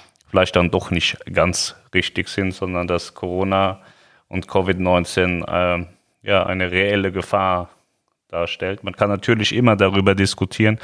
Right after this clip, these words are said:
ob die Maßnahmen, die von der Regierung beschlossen werden, sinnvoll sind. Aber das Grundproblem, worüber wir diskutieren und warum das in der Welt im Moment so ist,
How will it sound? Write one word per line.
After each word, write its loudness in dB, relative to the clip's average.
ob -8
die 0
Maßnahmen, 2
die -2
von -4
der 2
Regierung 0
beschlossen -2
werden, 0
sinnvoll 0
sind. -4
Aber 2
das 0
Grundproblem, 0
worüber -2
wir -2
diskutieren -6
und -10
warum 2
das -2
in -2
der 2
Welt 2
im -4
Moment 2
so -6
ist, -6